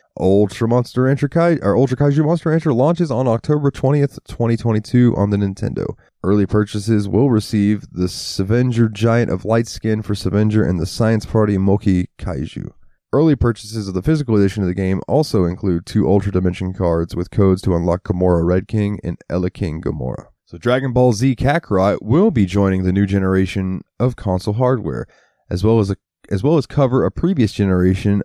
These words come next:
of Son Goku's family. Bandai Namco announced during the Tokyo Game Show twenty twenty-two that the game will receive another season of D L C content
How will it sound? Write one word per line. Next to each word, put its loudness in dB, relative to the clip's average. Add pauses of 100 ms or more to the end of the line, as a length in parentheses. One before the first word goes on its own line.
of -2
Son 0
Goku's 0
family. -4 (480)
Bandai 0
Namco 0
announced -2
during 0
the -8
Tokyo 0
Game -2
Show 0
twenty -2
twenty-two 0
that 0
the -6
game 2
will 2
receive 0
another -2
season 0
of -8
D -2
L -4
C -6
content -4